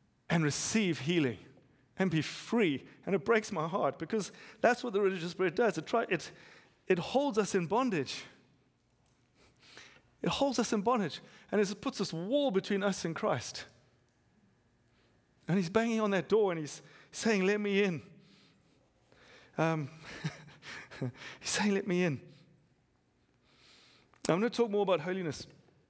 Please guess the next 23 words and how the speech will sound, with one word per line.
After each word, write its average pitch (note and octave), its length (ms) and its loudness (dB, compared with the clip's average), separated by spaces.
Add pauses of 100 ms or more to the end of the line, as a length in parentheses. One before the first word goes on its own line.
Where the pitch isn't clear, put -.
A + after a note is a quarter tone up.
(340)
next D#3 280 0
week, D3 240 -2
okay, C3+ 220 -2
'cause B2 100 -4
I D3 60 4
really F#3 160 2
want F3 140 -2
us - 80 -10
to D3 60 -8
have - 60 -12
time C3+ 200 -12
to B2 60 -12
pray - 220 -8
tonight. - 440 -8 (1700)
But E3+ 120 2
holiness G3+ 480 2
is F3+ 140 -6
where G#3+ 100 2
we're G#3 60 0
gonna F#3 180 0
get E3 220 0
to. D3+ 140 -2
Holiness, A3 680 -2